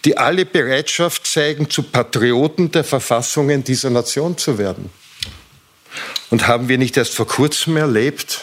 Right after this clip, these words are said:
meine Damen und Herren, wie schnell es geht, nationalistische Ressentiments und Aggression gegen andere, etwa gegen die Griechen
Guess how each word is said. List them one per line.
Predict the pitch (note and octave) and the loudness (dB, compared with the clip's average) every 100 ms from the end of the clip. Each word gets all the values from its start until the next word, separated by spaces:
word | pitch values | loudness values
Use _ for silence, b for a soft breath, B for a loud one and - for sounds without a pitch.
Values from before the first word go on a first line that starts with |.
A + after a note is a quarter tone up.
| - | 0
meine | B2+ C3 | 0 2
Damen | C3 A#2+ C3 | 2 2 0
und | A2+ | 0
Herren, | A2+ A2+ B2+ | 0 0 2
wie | A2+ | 0
schnell | - A2+ A#2 | 2 0 2
es | C#3 - | 0 -2
geht, | - G#2 B2+ - - B B B B B | 0 0 -2 -6 -14 B B B B B
nationalistische | A#2+ B2+ - C3 B2 C#3 D#3+ - D#3 - D3 | 0 0 0 2 2 2 0 0 0 2 2
Ressentiments | C3+ C3+ B2+ A#2 A#2 G#2+ G2 A2 D#3 - - | 2 0 0 -2 0 2 2 2 0 -2 -2
und | B2+ - | -2 0
Aggression | B2 - B2+ G#2+ - A#2+ A#2+ D3+ | 0 0 -2 -2 0 0 2 2
gegen | C#3+ B2+ | 2 2
andere, | G#2 G#2+ A2 B2 C3 D3+ D3+ B B B B | 2 2 2 2 0 0 -4 B B B B
etwa | B2+ - C3 | 0 2 0
gegen | C3 B2+ A#2 A#2 A2 F2+ - - | 2 0 2 0 0 -4 -12 -2
die | C#3+ D3+ D3+ | 0 2 2
Griechen | B2 C3+ C3+ - D3+ D#3+ | 2 2 0 0 0 0